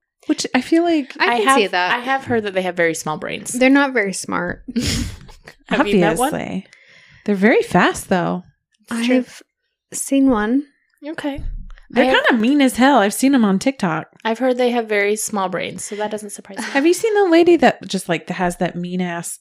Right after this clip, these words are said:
Speaker 3: The
Speaker 1: ostrich?
Speaker 3: emu. It's an emu, isn't it?
Speaker 1: Oh.
Speaker 2: No.
Speaker 3: Where she puts up her hand 'cause he
Speaker 1: Yes.
Speaker 3: charges
Speaker 1: Her
Speaker 3: at her.
Speaker 1: name's Karen.
Speaker 3: Oh, I didn't know her name.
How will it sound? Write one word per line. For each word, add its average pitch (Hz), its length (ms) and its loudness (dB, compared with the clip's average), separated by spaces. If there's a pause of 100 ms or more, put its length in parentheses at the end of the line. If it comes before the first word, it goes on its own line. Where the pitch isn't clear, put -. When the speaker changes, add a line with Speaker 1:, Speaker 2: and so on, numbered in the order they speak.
Speaker 3:
The 202 140 2
Speaker 1:
ostrich? 208 460 0
Speaker 3:
emu. 165 140 -6
It's 208 220 -4
an 220 100 -6
emu, 262 380 -2
isn't 214 180 -2
it? 220 220 -2
Speaker 1:
Oh. 196 360 -6
Speaker 2:
No. 233 460 -2 (160)
Speaker 3:
Where 220 100 0
she 214 140 -2
puts 233 220 -2
up 226 80 -8
her 220 80 0
hand 240 600 2
'cause 208 60 -8
he 220 80 -2
Speaker 1:
Yes. 208 80 -4
Speaker 3:
charges 196 340 -4
Speaker 1:
Her 202 60 0
Speaker 3:
at 196 60 0
her. 202 60 2
Speaker 1:
name's 214 240 0
Karen. 165 560 -2 (340)
Speaker 3:
Oh, 185 60 -4
I 170 100 0
didn't 165 160 -2
know 160 80 -8
her 160 140 -14
name. 165 140 -14